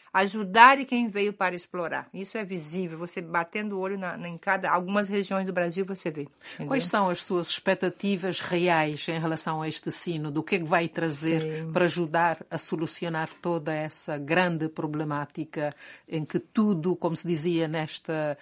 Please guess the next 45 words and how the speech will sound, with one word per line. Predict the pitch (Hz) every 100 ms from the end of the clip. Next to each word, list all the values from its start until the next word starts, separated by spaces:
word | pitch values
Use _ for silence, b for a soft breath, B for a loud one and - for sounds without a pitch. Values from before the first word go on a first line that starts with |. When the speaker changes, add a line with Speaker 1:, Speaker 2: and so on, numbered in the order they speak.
| B B
Speaker 2:
eh, | - 143 143
via | 160 -
sacra, | - 165 151 - 160 -
está | - - 151
conectado, | - 156 147 - 165 143 156 151
Speaker 1:
Conectado. | 156 151 156
Speaker 2:
porque | 160 160
a | 151
casa | 147 151 143 156
é |
comum? | 143 156 143 135 - _
Speaker 1:
Exato. | 165 165 165 156 160
Olha, | 180 185
a |
minha | 196 226
expectativa | - 226 - 208 - 226 233
é | 180 185
grande. | 185 190 208 190 165 151 b b b b
E | 196
também | 233 233 226 262 294 - _ _ _ _ 220
não | 233
é | 254 - _ - -
tão | 269 294
maior | 277 247 240 269
porque | 269
a |
gente | 254 262
já | 262
está | 247 262 247
vivendo | 254 196 214 247 226 190
o |
sínodo. | - - 214 180 185
O |
sínodo | 190 254 269 269
começou | 269 233 220 - 254 277 277 B B B -
ano | 208 208 185
dois | 226 226
mil | 226 247
e |
dezessete, | 220 220 202 - 202 190
numa | 208 190
reunião | 214 202 196 196
que | 196
o |
Papa, | - 196 196 202 -